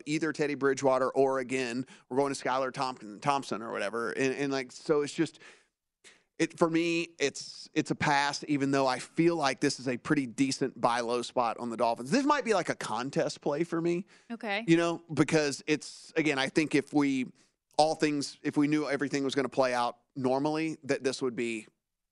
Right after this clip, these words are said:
Speaker 1: nine, ten, something like that. But, um, so probably more of a contest play than a, than a teaser play for me. And it kinda is, it, it kinda breaks my heart because I feel like this is a, or I feel like we're getting a discount here on, on the Dolphins in this
Speaker 2: I
Speaker 1: game.
Speaker 2: agree. There are a couple of games here,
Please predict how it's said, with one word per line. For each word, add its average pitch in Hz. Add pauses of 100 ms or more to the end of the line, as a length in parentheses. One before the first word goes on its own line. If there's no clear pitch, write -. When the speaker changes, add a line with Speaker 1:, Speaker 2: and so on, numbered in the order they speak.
(260)
Speaker 1:
nine, 117
ten, 110
something 123
like 110
that. 117
But, 101 (520)
um, 113
so 151
probably 170
more 165
of 131
a 131
contest 143
play 131
than 123
a, 120
than 123
a -
teaser 127
play 120
for 120
me. 120
And 117
it 95
kinda 156
is, - (120)
it, 117
it 123
kinda 170
breaks 160
my 139
heart 135
because 123
I 120
feel 131
like 123
this 123
is 113
a, 110 (480)
or 139
I 131
feel 180
like 180
we're 147
getting 139
a 127
discount 123
here 101
on, 101
on 110
the 107
Dolphins -
in -
this 214
Speaker 2:
I -
Speaker 1:
game. 208
Speaker 2:
agree. 185
There 233
are 254
a -
couple 320
of 294
games 240
here, 208